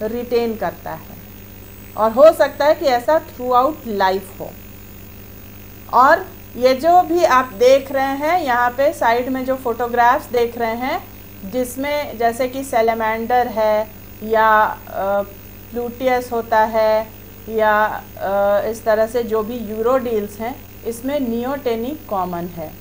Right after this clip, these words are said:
So they develop the capacity to reproduce and they retain the larval characters also। Okay, now fertilization इसमें कैसा है? External।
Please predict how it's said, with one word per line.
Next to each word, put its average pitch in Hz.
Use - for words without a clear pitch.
So 254
they 247
develop 226
the 240
capacity 226
to 302
reproduce 202
and 226
they 311
retain 247
the 294
larval 202
characters 180
also। 165
Okay, 262
now 294
fertilization 302
इसमें 339
कैसा 311
है? 330
External। 247